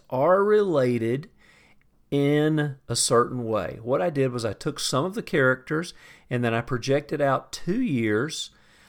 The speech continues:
uh, down the road after the last one ended, and we're dealing with another crisis. So these are page turners. These, these are fast-paced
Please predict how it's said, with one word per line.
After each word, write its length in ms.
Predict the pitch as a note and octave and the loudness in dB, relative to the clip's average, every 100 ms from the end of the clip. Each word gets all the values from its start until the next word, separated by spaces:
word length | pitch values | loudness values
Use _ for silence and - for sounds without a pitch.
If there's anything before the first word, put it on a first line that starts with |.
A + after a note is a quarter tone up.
| _ - | _ -6
uh, 320 | B2 A2+ G2+ | -2 0 0
down 320 | G2+ A#2+ C#3 | 2 2 4
the 80 | D#3+ | 4
road 320 | C3 A2+ A2+ | 4 6 4
after 240 | A#2+ B2 B2+ | 2 -2 -4
the 140 | A#2 | -4
last 380 | A#2 B2 C3+ - | 0 0 -2 -4
one 120 | C3 | -6
ended, 420 | A#2 G#2+ G#2+ A2+ - | -4 -4 -6 -6 -10
and 540 | A2+ A#2 A#2 A#2 A2 G#2+ - | -10 -6 -4 -6 -8 -14 -10
we're 260 | A2+ A2+ | -4 -4
dealing 580 | G2+ A2+ A#2+ A#2 A2+ G#2+ | -4 -4 -2 -2 -4 -4
with 480 | G#2 G#2+ G#2 G#2+ - | -2 0 0 -4 -12
another 640 | A#2 A#2 A2 G2 G#2 G2+ - _ - | -10 -8 -4 -4 -2 -4 -8 _ -14
crisis. 760 | - C3 D#3 D3 - - - - - - - - | 0 4 4 2 -4 -8 -10 -12 -20 -20 -20 -8
So 240 | - C3 | 2 2
these 320 | B2+ E3 C#3+ | 4 2 4
are 400 | C3 B2+ B2 A#2 - - - | 4 6 4 2 -6 -20 -10
page 400 | - D#3 F#3+ F#3 | 2 4 4 0
turners. 560 | - F3+ F3 F3+ F#3 D3+ | -2 4 4 2 -2 -4
These, 280 | A2 A2+ A#2+ | -2 -2 -2
these 220 | A#2 G2+ | -2 -2
are 80 | F#2 | -6
fast-paced 960 | - - F3 F#3+ - - D3+ C#3+ C3 | -6 -4 -2 -2 -2 0 0 0 -4